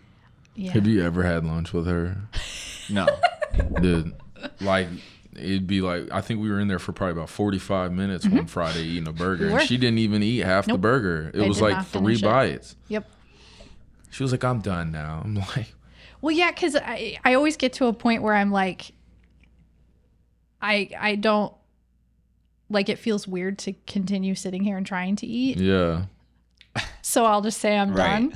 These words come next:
Speaker 1: <laughs>
Speaker 3: Right, yeah.
Speaker 1: It's like, I've talked so much, I couldn't eat, so I'm just done.
Speaker 2: Yeah.
Speaker 3: Is that, I mean, is that, is that an eating disorder thing, though?
Speaker 1: Uh, partially, yes.
Speaker 3: Yeah.
Speaker 1: It, it is a little bit of that habit, 'cause I
Speaker 3: Yeah.
Speaker 1: can't eat by myself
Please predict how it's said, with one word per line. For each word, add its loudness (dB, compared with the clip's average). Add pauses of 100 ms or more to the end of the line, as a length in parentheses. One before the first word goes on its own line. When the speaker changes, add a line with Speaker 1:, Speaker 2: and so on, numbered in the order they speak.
(120)
Speaker 1:
<laughs> 4 (240)
Speaker 3:
Right, 2
yeah. -2 (480)
Speaker 1:
It's 0
like, 0 (140)
I've -4
talked -6
so -4
much, -2
I -2
couldn't 0
eat, -8
so -4
I'm -2
just -10
done. -6
Speaker 2:
Yeah. -6 (340)
Speaker 3:
Is -6
that, -2
I -4
mean, -4
is -10
that, -4 (1080)
is -6
that -2
an -6
eating -4
disorder -6
thing, -10
though? -10 (920)
Speaker 1:
Uh, -10 (180)
partially, -4
yes. -10
Speaker 3:
Yeah. -4 (140)
Speaker 1:
It, -4
it 0
is 0
a 0
little -4
bit -4
of -10
that -4
habit, -6
'cause 0
I 4
Speaker 3:
Yeah. 0
Speaker 1:
can't 0
eat -4
by -4
myself -10